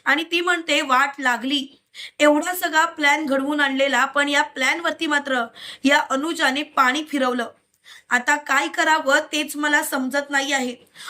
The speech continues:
पण लवकरात लवकर या अनुजाला अडवलं पाहिजे. तेवढ्यात सावनी पुढे जाणार, तेवढ्यात मुक्ता सावनीचा हात धरते आणि तिला बोलते, "सावनी, तुम्ही मागेच उभं राहायचं. जर का पुढे पुढे केलात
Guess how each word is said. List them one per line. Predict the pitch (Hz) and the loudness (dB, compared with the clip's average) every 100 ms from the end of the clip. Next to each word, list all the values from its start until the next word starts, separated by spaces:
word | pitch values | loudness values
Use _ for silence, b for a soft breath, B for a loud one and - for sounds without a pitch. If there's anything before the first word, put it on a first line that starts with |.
| B | B
पण | 311 311 | 2 4
लवकरात | 294 302 381 320 320 | 4 2 2 2 2
लवकर | 294 311 359 294 302 | 2 0 2 2 2
या | 302 311 | 4 4
अनुजाला | 311 269 277 302 311 285 | 4 0 -2 0 2 4
अडवलं | 311 254 262 285 285 | 2 2 2 2 0
पाहिजे. | 294 240 226 285 262 - _ _ _ - B B - | 0 -2 -2 -4 -4 -8 _ _ _ -18 B B 0
तेवढ्यात | 339 381 349 | 0 2 2
सावनी | 349 - 302 285 339 | 2 2 2 2 -2
पुढे | 339 302 302 | -2 0 0
जाणार, | 294 277 320 294 277 | 2 2 4 2 0
तेवढ्यात | 285 277 285 285 | -4 -2 -2 -2
मुक्ता | 269 254 - 294 247 - B B | -10 -4 0 2 0 -8 B B
सावनीचा | - 302 277 285 311 311 | 0 2 2 0 -2 0
हात | 277 | 0
धरते | 294 302 302 262 | 0 0 0 -4
आणि | 247 269 302 311 | -4 -2 -4 -2
तिला | 294 302 | 0 0
बोलते, | 285 247 269 | -2 -4 -8
"सावनी, | 277 302 254 254 330 294 294 B B B 294 | -4 -4 -2 -2 -4 -6 -10 B B B 4
तुम्ही | 302 339 | 6 6
मागेच | 294 269 262 339 349 | 4 4 2 -2 -2
उभं | 269 302 | 2 4
राहायचं. | 277 262 269 - - _ B B 214 | 4 2 -2 -4 -8 _ B B -2
जर | 311 | 0
का | 339 349 | 0 -4
पुढे | 349 320 349 | -2 -2 -2
पुढे | 359 349 | -2 -6
केलात | - 311 311 | -2 2 2